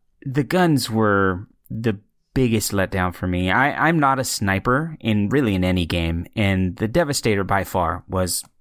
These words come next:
the best gun, right? It was, like, such a pendulum to go from that gun to, I mean, essentially what felt like pea shooters. And, and Manny, you mentioned that, uh,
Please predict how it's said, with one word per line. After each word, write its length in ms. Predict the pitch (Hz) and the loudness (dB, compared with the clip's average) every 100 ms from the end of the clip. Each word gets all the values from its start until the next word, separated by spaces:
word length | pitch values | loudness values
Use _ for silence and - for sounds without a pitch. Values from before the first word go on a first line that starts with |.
| _ _ - | _ _ -4
the 120 | 127 | -2
best 340 | 113 107 - | 0 -2 -2
gun, 200 | - 82 | -6 -6
right? 180 | 85 101 | -4 0
It 80 | 131 | 2
was, 220 | 147 135 | 2 2
like, 180 | 131 - | 0 0
such 300 | - 220 - | -2 0 -2
a 40 | |
pendulum 720 | - - - 113 160 92 85 92 | -2 -2 0 0 0 -4 -6 -6
to 120 | 101 | -4
go 180 | 107 104 | -2 -2
from 280 | - 98 95 | -2 -2 0
that 260 | 120 117 | 0 -2
gun 380 | 120 107 104 104 - - - - - - - | 0 0 0 -2 -8 -20 -20 -20 -20 -10 -4
to, 640 | - 113 104 98 98 - - - | 0 2 4 2 0 -4 -10 -6
I 80 | 151 | 0
mean, 200 | 147 131 | 2 2
essentially 520 | 123 175 151 139 117 | 2 0 0 0 0
what 180 | 101 - | 0 -2
felt 240 | - 104 64 | -2 -2 -2
like 220 | 92 - | -6 -8
pea 220 | - 90 | -6 -4
shooters. 420 | - 87 90 92 | -4 -4 -4 -2
And, 200 | 127 135 | 0 0
and 280 | 151 156 165 156 | 0 0 0 0
Manny, 240 | 156 143 | 2 2
you 120 | 135 | 2
mentioned 460 | 139 113 - 101 95 | 2 0 0 -2 0
that, 300 | 92 92 95 | -2 -4 -4
uh, 220 | 87 | -4